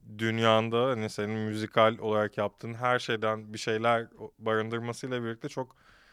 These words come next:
yeni ve fresh, taze, böyle bir heyecan verici bir nefes var aslında parçada tamamen. Böyle sinematik bir yandan, Taner'in işi gibi. Hani, ve bir yandan da böyle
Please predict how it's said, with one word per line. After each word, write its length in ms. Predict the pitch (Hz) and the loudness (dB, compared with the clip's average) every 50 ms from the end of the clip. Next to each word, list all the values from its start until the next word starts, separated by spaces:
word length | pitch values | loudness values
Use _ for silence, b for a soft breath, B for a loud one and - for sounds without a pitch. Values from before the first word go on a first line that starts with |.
| b b b b _ - | b b b b _ -4
yeni 280 | 107 113 117 120 131 | -2 -2 0 0 0
ve 240 | 135 135 131 131 135 110 - - | 2 2 0 0 -2 -6 -12 -20
fresh, 580 | - - - 127 123 127 127 - - - - - _ _ _ | -20 -4 2 2 2 4 2 0 -6 -10 -12 -16 _ _ _
taze, 580 | - 107 104 104 107 110 120 123 123 127 127 120 - 110 | -2 2 4 4 4 4 4 2 0 0 -2 -6 -10 -8
böyle 240 | 113 107 107 107 107 | -4 -4 -4 -4 -4
bir 200 | 113 113 104 113 | -8 -10 -6 -4
heyecan 420 | 110 107 104 107 117 120 120 120 | -2 -2 2 4 4 4 4 2
verici 360 | 113 110 113 110 110 117 110 | 0 0 -2 -2 -4 -8 -6
bir 220 | 113 113 117 113 107 - _ _ _ _ _ _ _ - | -6 -6 -6 -6 -8 -14 _ _ _ _ _ _ _ -12
nefes 460 | 113 113 113 107 - 123 123 117 - 107 | -6 -4 -4 0 2 2 0 0 0 -2
var 100 | 101 98 | -2 -2
aslında 380 | 95 92 - - - 101 98 92 | -2 -4 -8 -12 -14 -14 -14 -14
parçada 460 | - 98 95 95 - - 95 98 95 | -12 -14 -14 -14 -16 -16 -16 -16 -14
tamamen. 460 | - 104 98 98 98 98 98 117 135 - B B B B B B B B B B B - - _ | -14 -14 -12 -12 -12 -12 -12 -14 -16 -18 B B B B B B B B B B B -20 -12 _
Böyle 140 | - 101 101 | -2 -2 -2
sinematik 680 | - - - 113 110 110 113 113 113 - 131 120 _ 120 | -2 -4 -6 -4 -2 -2 -2 -2 -2 -4 -8 -12 _ 0
bir 60 | 117 | 2
yandan, 380 | 110 110 107 107 107 110 117 | 2 2 2 0 -2 -4 -4
Taner'in 500 | 123 - - 120 101 101 104 107 104 104 | -6 -8 -6 -4 -2 -2 -2 -4 -4 -6
işi 340 | 107 104 - - 104 104 107 - _ _ - | -8 -8 -8 -8 -8 -8 -10 -12 _ _ -16
gibi. 260 | 104 104 92 98 110 123 - _ _ _ _ | -14 -12 -10 -10 -12 -12 -14 _ _ _ _
Hani, 300 | 107 95 98 98 104 95 - _ _ - - 113 104 | -16 -14 -14 -14 -16 -18 -20 _ _ -20 -20 -8 -4
ve 260 | 113 113 113 110 107 | -2 -2 -2 -2 -2
bir 40 | 113 | 0
yandan 400 | 113 107 110 110 113 110 110 113 | 0 0 0 -2 -4 -4 -4 -4
da 60 | 113 | -4
böyle 320 | 113 113 113 113 117 117 | -4 -2 -2 -4 -6 -8